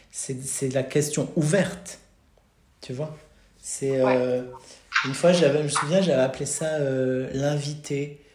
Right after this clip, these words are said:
Speaker 1: C'est-à-dire, euh, par exemple, dans un trio qui va chanter, de, de proposer que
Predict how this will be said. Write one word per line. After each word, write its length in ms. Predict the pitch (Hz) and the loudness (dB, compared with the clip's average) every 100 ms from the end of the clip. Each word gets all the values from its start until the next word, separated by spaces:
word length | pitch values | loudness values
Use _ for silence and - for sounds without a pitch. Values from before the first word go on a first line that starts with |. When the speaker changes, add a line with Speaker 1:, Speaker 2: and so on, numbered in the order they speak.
| _ _ _ | _ _ _
Speaker 1:
C'est-à-dire, 640 | - - 135 131 139 143 | -18 -8 -6 -4 -6 -6
euh, 540 | 147 135 131 131 127 131 127 - - - _ - | -2 0 0 0 0 -4 -12 -20 -20 -20 _ -2
par 120 | 135 | 2
exemple, 200 | 160 160 | 2 2
dans 160 | 156 147 | 2 2
un 100 | 151 | 2
trio 840 | 147 - 160 156 175 240 254 - - _ _ _ _ _ _ _ - - - _ _ _ - - | 2 0 0 4 4 4 0 -8 -20 _ _ _ _ _ _ _ -20 -18 -18 _ _ _ -18 -12
qui 100 | 147 | -2
va 160 | 135 | 0
chanter, 600 | 139 147 139 - 170 208 | 2 0 -2 0 4 6
de, 540 | 214 139 139 139 139 - 139 | 4 6 6 8 4 0 -4
de 60 | 135 | -6
proposer 680 | 131 147 151 151 147 180 | -2 -2 -2 -2 -2 -4
que 440 | 190 151 147 143 | -2 0 2 2